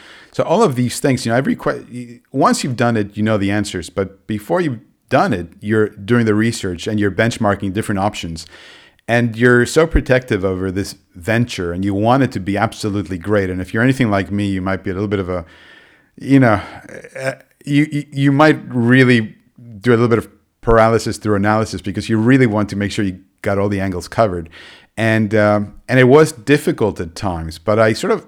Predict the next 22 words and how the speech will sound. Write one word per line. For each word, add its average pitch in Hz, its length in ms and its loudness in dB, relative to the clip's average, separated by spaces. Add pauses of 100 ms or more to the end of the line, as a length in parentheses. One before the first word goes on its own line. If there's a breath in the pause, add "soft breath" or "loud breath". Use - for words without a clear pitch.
I 127 120 4
knew 156 380 2
that 123 380 0
the, 113 120 -2
the, 104 360 -8
the 101 220 -6
foundation 107 560 -2
was 87 160 -4
right. 85 280 -4 (540 loud breath)
I 113 100 2
knew 135 200 4
that 117 200 4
I 101 180 2
would 98 440 -2
enjoy 101 400 2
having 123 260 2
these 117 160 -2
conversations 113 640 -2
with 107 140 -8
remarkable 104 960 -2
thought 104 400 -2
leaders, 98 420 -2